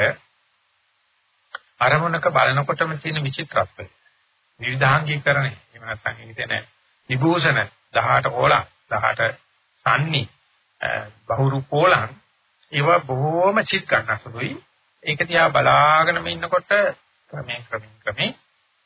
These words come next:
ඒකේ තියෙන මේ ඒ සිලිලාරේ මැකෙන්න පටන් ගන්නවා.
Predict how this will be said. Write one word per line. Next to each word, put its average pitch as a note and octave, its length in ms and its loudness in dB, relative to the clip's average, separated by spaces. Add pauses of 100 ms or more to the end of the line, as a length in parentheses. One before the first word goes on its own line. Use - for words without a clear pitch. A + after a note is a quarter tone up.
(260)
ඒකේ D3 240 -2
තියෙන C3+ 360 -2
මේ A2+ 160 -6 (540)
ඒ C#3 100 -2
සිලිලාරේ C3 560 -4
මැකෙන්න C#3+ 300 -6
පටන් C#3 220 -6
ගන්නවා. - 260 -20